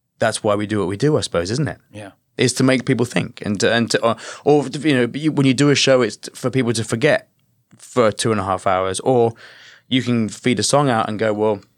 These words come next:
Speaker 1: I wonder what that's about," and then it can make people think, or it can, they can get it straight away, or they can wake up the next day and go,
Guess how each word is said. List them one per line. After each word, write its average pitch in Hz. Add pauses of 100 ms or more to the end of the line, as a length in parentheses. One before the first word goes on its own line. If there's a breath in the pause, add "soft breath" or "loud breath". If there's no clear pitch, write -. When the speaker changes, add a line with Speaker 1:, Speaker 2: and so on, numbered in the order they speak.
(160)
Speaker 1:
I 104
wonder 110
what 104
that's 104
about," 92
and 101
then 107
it 113
can 113
make 110
people 107
think, 127
or 104
it -
can, 95
they -
can 107
get 107
it 85
straight -
away, 113
or 110
they 101
can 104
wake 101
up -
the 110
next 101
day 113
and 104
go, 98